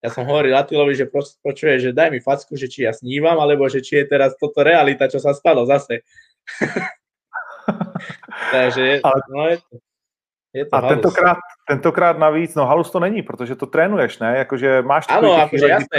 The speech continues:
Speaker 2: si jdeš deset
Speaker 1: Určite
Speaker 2: minút po
Speaker 1: áno.
Speaker 2: tréninku do pytle a podobně.
Speaker 1: Jasné, to áno, akože zameriavam sa na to aj na tréningoch, takže nie je to len také, že náhodne to tam je, ale, ale no,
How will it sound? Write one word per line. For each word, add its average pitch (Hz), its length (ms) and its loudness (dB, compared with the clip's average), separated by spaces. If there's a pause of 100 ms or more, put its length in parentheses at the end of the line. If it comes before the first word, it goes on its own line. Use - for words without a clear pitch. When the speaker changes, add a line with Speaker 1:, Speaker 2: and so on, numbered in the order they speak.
Speaker 2:
si 143 180 -10
jdeš 135 140 -8
deset 139 160 -2
Speaker 1:
Určite 151 220 -4
Speaker 2:
minút 139 140 0
po 143 120 4
Speaker 1:
áno. 135 100 -2
Speaker 2:
tréninku 135 340 -2
do 127 100 0
pytle 131 440 0
a 123 80 4
podobně. 113 420 -4 (560)
Speaker 1:
Jasné, 135 500 -4
to 120 140 -4
áno, 135 320 -2
akože 117 260 -12
zameriavam 127 540 -4
sa - 100 -12
na 120 100 -6
to 123 120 -6
aj 117 80 -2
na 127 120 -4
tréningoch, 117 600 -6
takže 113 320 -2
nie 127 80 -6
je 123 80 -12
to 123 160 -6
len 110 60 -14
také, 117 320 -4
že 107 140 0 (520)
náhodne 113 480 -4
to 123 160 -8
tam 127 220 -6
je, 135 180 0
ale, 123 280 4 (840)
ale 127 260 -2
no, 175 300 -4